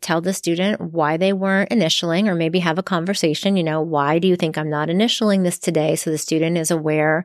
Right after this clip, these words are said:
of why they're not getting the initial for that day. And they might write a note, teachers might write a note if they didn't meet the expectation, so that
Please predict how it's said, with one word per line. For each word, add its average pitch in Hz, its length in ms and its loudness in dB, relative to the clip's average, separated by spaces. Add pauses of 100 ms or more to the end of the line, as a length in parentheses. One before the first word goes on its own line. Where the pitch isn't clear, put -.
of 165 380 -4
why 160 560 2 (180)
they're 165 220 -2
not 156 260 0
getting 160 440 -2
the 175 160 -2
initial 160 320 -2
for 156 180 -4
that 147 220 -2
day. 151 340 -2 (340)
And 196 360 2
they 190 280 2
might 180 280 0
write 170 180 2
a 165 60 0
note, 170 280 2
teachers 180 320 -6
might 175 200 -4
write 165 160 -2
a 170 80 -2
note 240 300 2
if 254 160 0
they 226 120 2
didn't 214 380 0
meet 208 160 0
the 190 100 2
expectation, 175 920 -2 (220)
so 180 220 0
that 156 340 2